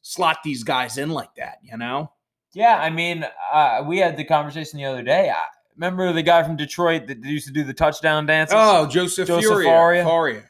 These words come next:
Speaker 1: Yeah,
Speaker 2: like
Speaker 1: yeah.
Speaker 2: that guy.
Speaker 1: The
Speaker 2: He was
Speaker 1: dancing
Speaker 2: funny.
Speaker 1: man.
Speaker 2: He was funny. I like that guy. He used to do these fun, those funny dances.
Speaker 1: Yeah, yeah, like the evolution, like, like some just very pronounced gyrations, you know what I mean? Some, he would really kinda just, just
Speaker 2: Yeah.
Speaker 1: show off. And,
Speaker 2: I,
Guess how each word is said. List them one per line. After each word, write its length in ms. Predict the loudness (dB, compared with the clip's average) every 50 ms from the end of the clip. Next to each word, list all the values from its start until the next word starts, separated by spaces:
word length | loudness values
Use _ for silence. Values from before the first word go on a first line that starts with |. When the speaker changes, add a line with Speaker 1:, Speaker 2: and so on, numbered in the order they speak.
| _
Speaker 1:
Yeah, 260 | -6 -4 -2 2 2 2
Speaker 2:
like 140 | 2 2
Speaker 1:
yeah. 200 | 2 0 0 -2 -2
Speaker 2:
that 80 | -4
guy. 160 | -6 -8 -6 -4
Speaker 1:
The 80 | -2
Speaker 2:
He 60 | -2
was 0 |
Speaker 1:
dancing 280 | -2 -2 -4 -6 -8 -6
Speaker 2:
funny. 160 | -6 -8 -8
Speaker 1:
man. 120 | -12 -14 -16
Speaker 2:
He 120 | -18 -20
was 140 | -20 -20 _
funny. 260 | -10 -10 -10 -8 -8
I 120 | -6 -4
like 300 | 0 0 0 0 0 -2
that 220 | -6 -8 -8 -8 -10
guy. 120 | -10 -10 -8
He 60 | -10
used 180 | -10 -12 -14
to 80 | -16 -12
do 120 | -10 -10
these 160 | -8 -10 -10 -8
fun, 220 | -6 -6 -6 -6
those 180 | -6 -8 -8 -6
funny 260 | -4 -4 -4 -2 -2
dances. 220 | 0 2 4 4
Speaker 1:
Yeah, 280 | 4 4 4 4 2 2
yeah, 180 | 2 4 4
like 120 | 4 2 4
the 100 | 4 2
evolution, 560 | 4 4 2 0 0 0 0 -2 -2 -2 0
like, 200 | 0 2 2 2
like 180 | 0 0 -2 -4
some 240 | -6 -6 -6 -6 -6
just 260 | -8 -10 -12 -6 -4
very 320 | -2 -2 0 -2 -2 -4
pronounced 920 | -6 -6 -4 -2 0 0 0 -2 0 0 0 0 0 0 -2 -6 -8 -12 -6
gyrations, 1120 | -2 0 2 2 2 2 2 2 0 0 -2 -4 -4 -4 -4 -4 -4 -6 -8 -10 -12 -10 -6
you 140 | -2 0 2
know 100 | 4 4
what 120 | 4 4
I 120 | 4 2 2
mean? 320 | 0 0 0 0 -2 -4
Some, 400 | -6 -6 -8 -6 -6 -6 -8 -10 _
he 140 | -14 -12 -10
would 120 | -10 -6
really 360 | -2 0 0 2 2 0 -2
kinda 380 | -2 -4 -4 -2 0 0 -2 -2
just, 240 | -4 -8 -10 -10 -10
just 220 | -10 -8 -8 -6 -6 -6 -6
Speaker 2:
Yeah. 80 | -4 0
Speaker 1:
show 240 | 2 2 2 2 2
off. 420 | 0 0 0 -2 -2 -4 -8 -8
And, 100 | -4 -2
Speaker 2:
I, 140 | -2 -2